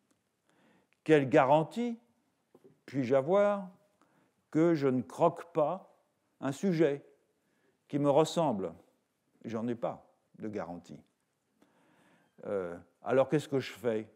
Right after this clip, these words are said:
Eh bien, toutes sortes de petits rituels de décontamination qui tendent à désubjectiver ce que je vais manger. Ça, c'est une des caractéristiques des collectifs animistes. On attache beaucoup, beaucoup d'importance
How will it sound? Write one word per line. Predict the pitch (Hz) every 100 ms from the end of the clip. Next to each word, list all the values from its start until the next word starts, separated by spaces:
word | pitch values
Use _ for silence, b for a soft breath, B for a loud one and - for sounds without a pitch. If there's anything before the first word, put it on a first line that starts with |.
| _
Eh | -
bien, | 107 117
toutes | 110 156 -
sortes | 160 131
de | 127
petits | 123 117 120
rituels | 107 - 92 76 - _ _ _ _
de | 110 117
décontamination | 113 127 123 113 110 104 95 - - - _ _ b b b b b b
qui | - 135
tendent | 120 143 196 156
à | 120
désubjectiver | 117 113 151 165 - 151 123 123 - 127 123 135 156 156 _ _ _
ce | - 131 127
que | 131
je | 117
vais | 123 117
manger. | 117 117 107 101 98
Ça, | 123
c'est | 113 107
une | 117
des | 110 110
caractéristiques | 147 131 135 117 123 113 113 - 131 123 - _ b b b 95
des | 110
collectifs | 104 113 110 - 120 113
animistes. | 101 92 110 139 - - _ b b b _
On | 113
attache | 123 123 139 104
beaucoup, | 104 143 139 160
beaucoup | 123 117 147
d'importance | 123 107 98 - 117 127 135 - _